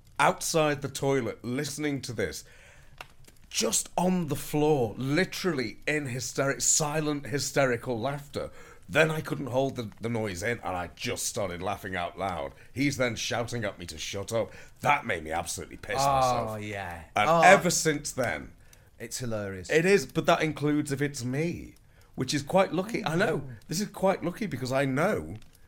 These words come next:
Speaker 1: that the noise I'll find funny. So I'm all right with that.
Speaker 2: Yeah.
Speaker 1: So I'm not, I wasn't all right with the other end.
Speaker 2: I don't like throwing up at all. It doesn't make me laugh.
Speaker 1: Does it not?
Speaker 2: No, last, last Christmas, last Christmas,
Speaker 1: Yeah.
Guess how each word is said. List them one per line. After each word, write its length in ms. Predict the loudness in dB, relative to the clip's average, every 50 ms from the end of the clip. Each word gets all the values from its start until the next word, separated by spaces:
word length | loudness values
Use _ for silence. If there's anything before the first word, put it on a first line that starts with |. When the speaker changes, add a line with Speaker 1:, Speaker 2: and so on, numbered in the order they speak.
| -20 -6 -4
Speaker 1:
that 160 | -2 -2 -2
the 80 | -2 -2
noise 460 | 0 0 0 2 2 0 0 0 0
I'll 100 | -2 -4
find 340 | -2 -4 -2 -2 -2 -4 -4
funny. 360 | -2 0 0 0 0 -2 -6 -10 -16 -18 -20 -20 -20 -20 -20 -20 -20 -20 -20 _ -14
So 180 | -6 0 2 4
I'm 120 | 6 8 8
all 140 | 8 8
right 220 | 8 6 6 4 2
with 160 | -2 -2 -2
that. 240 | -4 -6 -8 -8 -8 -6
Speaker 2:
Yeah. 460 | -4 -2 0 0 0 0 -2 -4 -6 -8 -12 -14
Speaker 1:
So 480 | -10 -4 2 4 6 6 6 4 2 -4 -10 -12
I'm 120 | -8 -2 0
not, 180 | 2 2 2
I 140 | 2 0 0
wasn't 320 | 2 0 0 0 0 2 2
all 100 | 4 4
right 160 | 4 4 2
with 120 | 0 -2 0
the 100 | 0 2
other 240 | 2 2 0 -4
end. 300 | -4 -8 -12 -14 -14 -16 -18 -20 -20 -20 -20 -20 -20 -16 -12
Speaker 2:
I 80 | -8 -6
don't 240 | -4 -4 -4 -4 -6
like 240 | -8 -8 -10 -10
throwing 380 | -12 -12 -10 -10 -8 -8 -8 -10
up 120 | -10 -12 -14 -16
at 200 | -18 -16 -16 -16
all. 220 | -14 -12 -10 -10 -10
It 80 | -8
doesn't 240 | -8 -10 -10 -10 -10
make 220 | -8 -8 -8 -8 -8
me 180 | -10 -10 -10
laugh. 220 | -10 -12 -14 -16 -18 -20 -20 -20 -20 -16
Speaker 1:
Does 160 | -12 -10 -10
it 80 | -10 -8
not? 340 | -8 -6 -6 -6 -6 -8 -10 -12 -10
Speaker 2:
No, 320 | -8 -4 -2 -2 0 0 0
last, 460 | -2 -2 -4 -4 -6 -8 -10 -14 -20 -20 _ -20 -20 -20 -20 -20 -20 -20 -20 -16
last 540 | -14 -12 -12 -12 -12 -12 -14 -14 -14 -14 -12
Christmas, 380 | -10 -10 -10 -10 -12 -14 -10 -8
last 320 | -6 -6 -6 -6 -10 -12
Christmas, 640 | -8 -4 -4 -4 -4 -6 -8 -12 -12 -12 -14 -16 -12 -8
Speaker 1:
Yeah. 260 | -6 -4 -4 -4 -6